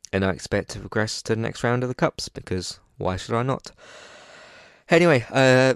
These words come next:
frustrating result, disappointing result. Um, sometimes you drop points against teams. Man City have done it, Liverpool have done it, Arsenal have done it this season. Every-, everybody's done it this season.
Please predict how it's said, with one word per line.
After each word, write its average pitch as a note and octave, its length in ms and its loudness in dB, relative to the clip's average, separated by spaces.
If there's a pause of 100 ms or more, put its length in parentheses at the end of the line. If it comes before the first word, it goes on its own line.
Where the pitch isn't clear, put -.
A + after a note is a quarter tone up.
(100)
frustrating C#3+ 540 -2
result, C#3+ 320 2
disappointing C3+ 520 2
result. C3 480 2
Um, A#2+ 540 4 (840)
sometimes A#2 520 -2
you A2 80 -6
drop - 300 0
points A#2+ 320 0
against A#2 300 -4
teams. A#2 580 0
Man G#2 160 0
City A2+ 260 0
have A2 160 0
done A#2 180 4
it, A2+ 200 2
Liverpool A2 360 2
have A2 140 0
done A2 140 2
it, A2 180 0 (220)
Arsenal G#2+ 380 0
have A2 100 -4
done A2 160 2
it A2 180 0 (360)
this A2 140 -4
season. G#2+ 320 0
Every-, G#2 180 4
everybody's C3 400 2
done C#3+ 160 4
it A#2+ 80 2
this A2+ 160 0
season. A2+ 440 -2